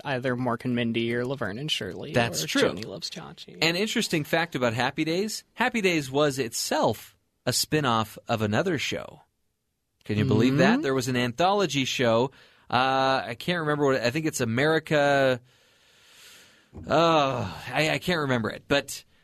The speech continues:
Speaker 2: I should have <laughs> written that down.
Speaker 1: Bringing up the trivia he doesn't know the answer
Speaker 2: <laughs>
Speaker 1: to. That's my Jeff.
Speaker 2: It was an anthology series that ran for about five series, or five seasons, and they pulled this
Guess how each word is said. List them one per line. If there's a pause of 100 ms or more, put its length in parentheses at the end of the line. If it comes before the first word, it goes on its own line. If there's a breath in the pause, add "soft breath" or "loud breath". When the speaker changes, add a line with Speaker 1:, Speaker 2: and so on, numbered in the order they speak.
(120)
Speaker 2:
I
should
have
<laughs>
written
that
down.
Speaker 1:
Bringing
up
the
trivia
he
doesn't
know
the
answer
Speaker 2:
<laughs>
Speaker 1:
to.
That's
my
Jeff.
Speaker 2:
It
was
an
anthology
series
that
ran
for
about
five
series, (200)
or
five
seasons, (300 soft breath)
and
they
pulled
this